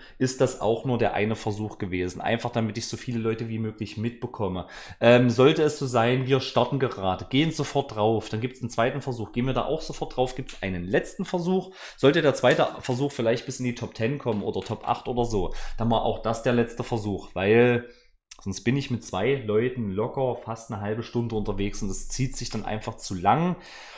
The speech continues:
Und andere Leute werden natürlich auch ungeduldig, ist logisch. Deswegen verweise ich nochmal auf Call of Duty. Da ist es einfach umso unkomplizierter, genug Leute mitzunehmen.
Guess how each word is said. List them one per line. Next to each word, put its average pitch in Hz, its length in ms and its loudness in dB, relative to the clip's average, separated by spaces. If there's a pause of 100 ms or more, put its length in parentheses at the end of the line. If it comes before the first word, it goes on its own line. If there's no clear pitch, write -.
(120)
Und 127 460 0
andere 127 300 4
Leute 123 240 2
werden 120 160 2
natürlich 117 420 -4
auch 113 140 0
ungeduldig, 120 600 -2
ist - 160 -10
logisch. 127 360 0
Deswegen 113 340 -4
verweise 104 340 -2
ich 110 100 -6
nochmal 113 160 4
auf - 120 6
Call 107 160 4
of - 120 2
Duty. 117 220 2
Da 107 120 0
ist 104 160 -4
es - 220 -6
einfach 117 600 -2
umso 123 300 2
unkomplizierter, 120 800 -2
genug 107 260 -6
Leute 104 220 -2
mitzunehmen. 120 880 -2